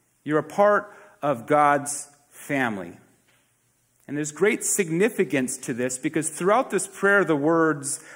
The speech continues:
"I," "me," or "mine" never occur. But rather, we pray about ourselves as a collective whole,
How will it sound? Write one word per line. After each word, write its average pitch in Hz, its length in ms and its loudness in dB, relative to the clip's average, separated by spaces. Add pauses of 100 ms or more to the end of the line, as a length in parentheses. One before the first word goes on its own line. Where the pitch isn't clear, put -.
(220)
"I," 185 560 2 (340)
"me," 143 760 0 (220)
or 135 200 0
"mine" 131 840 0 (340)
never 156 580 2
occur. 113 480 -6 (1160)
But 139 120 -4
rather, 196 340 4
we 170 140 4
pray 170 800 0 (200)
about 135 460 0
ourselves 170 720 0
as 123 100 -4
a 127 60 -2
collective 151 600 -2
whole, 123 640 -2